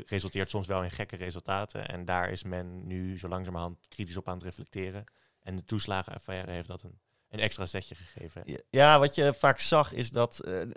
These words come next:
Speaker 2: een automatische reflex van de bestuursrechter was op het moment dat een, een overheidsorgaan beslissingsvrijheid had, eh, de ruimte had gekregen van de wetgever om, om zelf afwegingen te maken, hoe we, hoe te handelen.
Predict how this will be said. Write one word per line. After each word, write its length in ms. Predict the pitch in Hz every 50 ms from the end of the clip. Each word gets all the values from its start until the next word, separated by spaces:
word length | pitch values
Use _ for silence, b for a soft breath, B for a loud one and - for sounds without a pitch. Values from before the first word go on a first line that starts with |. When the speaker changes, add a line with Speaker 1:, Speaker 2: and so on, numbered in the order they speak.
| - 120 98
Speaker 2:
een 280 | - 92 127 123 113
automatische 520 | - 127 127 - 143 123 127 127 - - 127
reflex 380 | 113 113 - - 123 123 -
van 160 | - 127 120
de 60 | 120 110
bestuursrechter 560 | - - 135 135 123 127 123 113 - - 107
was 240 | 104 117 120 120 135
op 60 | 110
het 80 | 107 113
moment 180 | 117 117 120
dat 200 | 110 104 104 -
een, 140 | - 110 80
een 200 | 90 98 110 104
overheidsorgaan 800 | 82 117 120 117 - 117 110 - - 104 - 120 107 104 104 104 98
beslissingsvrijheid 1120 | 98 - - 131 127 - 135 123 123 - - - - - 123 120 117 120 117 110 110 -
had, 300 | - 107 113 120 - -
eh, 100 | 95 98
de 100 | 98 98
ruimte 320 | 98 107 110 117 120 -
had 80 | 101 104
gekregen 260 | - - 113 107 107
van 100 | 104 110
de 60 | 104
wetgever 480 | 98 107 110 - - - 101 101 98 104
om, 200 | 98 104 104 98
om 160 | 98 104 104
zelf 400 | - 120 113 120 117 113 - - -
afwegingen 520 | - 131 127 127 127 120 104 117 117 117
te 100 | - -
maken, 580 | 117 110 110 117 120 123 - 127 123 123 117 - -
hoe 280 | 110 104 110 113 107
we, 240 | 104 104 101 - 110
hoe 160 | 104 107 117
te 120 | - - 113
handelen. 460 | 95 95 110 117 113 113 120 143 180